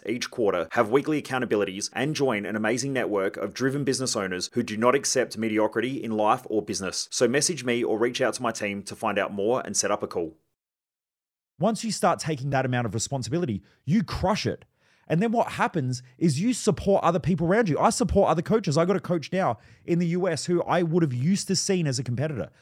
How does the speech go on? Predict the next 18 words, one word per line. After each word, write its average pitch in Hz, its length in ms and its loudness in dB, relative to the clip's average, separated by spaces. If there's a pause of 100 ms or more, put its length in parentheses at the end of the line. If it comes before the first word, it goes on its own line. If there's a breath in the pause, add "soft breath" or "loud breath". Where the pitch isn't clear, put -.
(160 soft breath)
I - 80 0
don't 226 140 0
see - 120 -2
him 190 80 0
as 175 80 0
a 151 60 -4
competitor. 151 320 0
He's 110 180 -2
great. 165 280 0
He's 110 160 -2
great 139 220 0
for - 60 -8
the 131 100 -4
industry. 147 400 -4 (440 soft breath)
Why? 143 240 2
'Cause 160 180 -2
he's 113 200 -2
young. 170 340 0